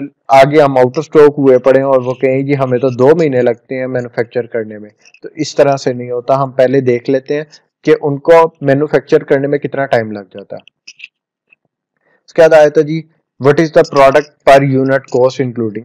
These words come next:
आप इस तरह भी directly भी पहले कर सकते हैं सारा। यहाँ पर आप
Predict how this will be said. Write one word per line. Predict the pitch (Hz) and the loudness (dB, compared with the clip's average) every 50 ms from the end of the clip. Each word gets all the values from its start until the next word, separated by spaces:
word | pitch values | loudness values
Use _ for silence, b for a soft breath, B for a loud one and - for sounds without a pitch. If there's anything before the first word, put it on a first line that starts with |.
| _ - | _ 2
आप | 135 139 - - - | 2 2 2 2 -4
इस | 160 139 - - | -6 -6 -2 0
तरह | 175 165 170 | 2 2 2
भी | 170 175 165 | 2 0 -2
directly | 143 135 127 131 127 _ - 165 165 | 0 2 2 2 2 _ 0 0 0
भी | 175 185 190 | 2 0 -2
पहले | 180 175 156 156 170 170 | 2 2 4 4 2 0
कर | - 170 151 | 0 0 0
सकते | 139 - 170 151 _ - | 0 -2 -6 -6 _ -8
हैं | 156 156 151 | -8 -8 -6
सारा। | - - 139 131 135 139 _ _ _ _ _ _ _ _ | -2 0 0 0 0 -4 _ _ _ _ _ _ _ _
यहाँ | 135 135 139 143 147 | 2 4 4 4 2
पर | 143 - 156 151 | 4 4 6 6
आप | 151 143 139 - | 6 6 4 2